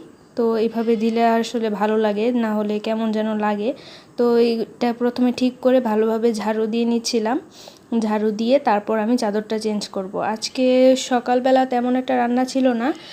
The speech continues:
রান্নাটা করব হচ্ছে বিকেলে মেহমানরা আসলে। যা রান্না হয়েছে, গরুর মাংস আছে, মুরগির মাংস আছে, ডাল আছে, তারপর কিছু সবজি আছে, ওইগুলো দিয়ে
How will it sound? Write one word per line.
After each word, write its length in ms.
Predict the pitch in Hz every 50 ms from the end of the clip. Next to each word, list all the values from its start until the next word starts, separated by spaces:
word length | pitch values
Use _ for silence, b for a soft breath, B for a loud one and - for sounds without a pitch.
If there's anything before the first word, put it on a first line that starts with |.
| B B B B
রান্নাটা 440 | 226 226 220 226 233 233 220 233 226
করব 300 | 226 247 240 240 220 233
হচ্ছে 280 | 233 233 233 - - 226
বিকেলে 440 | 214 240 233 - 240 226 240 285
মেহমানরা 600 | 294 247 233 220 220 220 220 220 220 220 214 214
আসলে। 360 | 214 220 214 - 226 226 262 269
যা 260 | 233 226 208 208 208
রান্না 320 | 208 208 214 220 226 226 226
হয়েছে, 420 | 214 226 226 226 220 - 240 226 220 226
গরুর 260 | 233 220 214 226 220
মাংস 320 | 220 220 220 214 220 -
আছে, 340 | 240 226 226 220 - - 240
মুরগির 480 | 233 233 226 220 214 202 220 226 233 233
মাংস 300 | 233 226 220 214 - 233
আছে, 380 | 226 220 220 - 269 285 359 - B B B B B B B B
ডাল 320 | 220 208 220 214 214 214 214
আছে, 360 | 214 214 214 - 226 220 214
তারপর 340 | 220 220 214 208 220 226 220
কিছু 240 | 220 220 214 233 220
সবজি 420 | - - 233 220 202 190 233 240
আছে, 240 | 226 214 - 277 269
ওইগুলো 400 | 240 220 226 214 220 220 226 226
দিয়ে 440 | 208 226 247 294 370 415 403 370